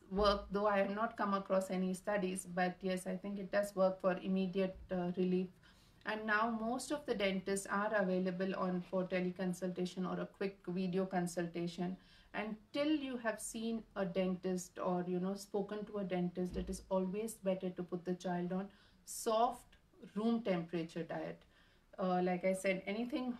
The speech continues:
hot can aggravate the dental pain. I guess that is one thing, uh, why, um,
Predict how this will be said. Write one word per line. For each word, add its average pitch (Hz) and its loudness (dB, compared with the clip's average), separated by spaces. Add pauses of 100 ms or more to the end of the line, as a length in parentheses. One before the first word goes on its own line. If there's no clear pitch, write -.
(120)
hot 214 0
can 180 0 (1000)
aggravate 196 2
the 233 2 (140)
dental 190 2
pain. 170 0 (280)
I 190 -4
guess 208 -2
that 202 0
is 220 -6
one 208 0
thing, 226 0
uh, 190 4
why, 190 4
um, 180 0